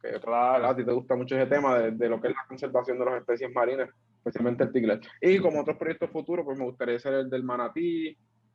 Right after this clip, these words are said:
Speaker 1: que tienen la Asociación de Conservación Intermetro, y con miras a ver si me dejan, ¿verdad? Porque es que la logística está cabrona, en verdad. Eh,
Speaker 2: Sí.
Speaker 1: este, eh, la conservación de las cotorras puertorriqueñas.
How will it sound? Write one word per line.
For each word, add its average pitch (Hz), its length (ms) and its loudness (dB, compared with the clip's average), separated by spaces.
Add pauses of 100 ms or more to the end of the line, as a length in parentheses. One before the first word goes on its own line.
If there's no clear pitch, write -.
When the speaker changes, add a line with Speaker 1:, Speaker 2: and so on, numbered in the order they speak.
(120)
Speaker 1:
que 123 300 2
tienen 120 240 -4
la 135 60 -2
Asociación 135 480 -6
de 131 80 0
Conservación 131 600 -4
Intermetro, 135 920 -2
y 156 500 0 (600)
con 139 240 -8
miras 165 440 2
a 135 280 2
ver 131 140 -8
si 147 220 -12
me 151 100 -8
dejan, 143 580 -6 (280)
¿verdad? 127 200 0
Porque 123 200 0
es 120 100 -2
que 143 80 2
la 135 100 4
logística 135 520 0
está 123 200 -4
cabrona, 117 400 0
en 107 100 -14
verdad. 104 360 -4
Eh, 104 220 -8 (560)
Speaker 2:
Sí. 123 260 -2
Speaker 1:
este, 139 720 6
eh, 147 60 6
la 147 140 6
conservación 143 760 0
de 151 160 0
las 135 140 0
cotorras 127 340 -4
puertorriqueñas. 120 640 -8